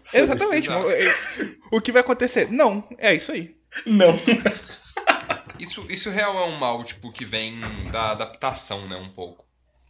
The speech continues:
Speaker 2: Porque eles tentam adaptar mais ou menos a forma dos quadrinhos, que são um pouco mais dispersos quanto a,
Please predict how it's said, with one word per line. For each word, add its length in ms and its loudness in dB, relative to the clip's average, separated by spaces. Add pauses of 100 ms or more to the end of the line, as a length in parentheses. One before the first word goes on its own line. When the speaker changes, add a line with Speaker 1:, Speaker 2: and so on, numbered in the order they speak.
(140)
Speaker 2:
Porque 960 -6 (180)
eles 300 -10
tentam 280 -6
adaptar 380 -6
mais 160 -8
ou 80 -10
menos 280 -10
a 80 -4
forma 440 -12
dos 200 -14
quadrinhos, 640 -10
que 260 -12
são 200 -8
um 60 -10
pouco 300 -14
mais 560 -8 (500)
dispersos 800 -4
quanto 380 -8
a, 420 -4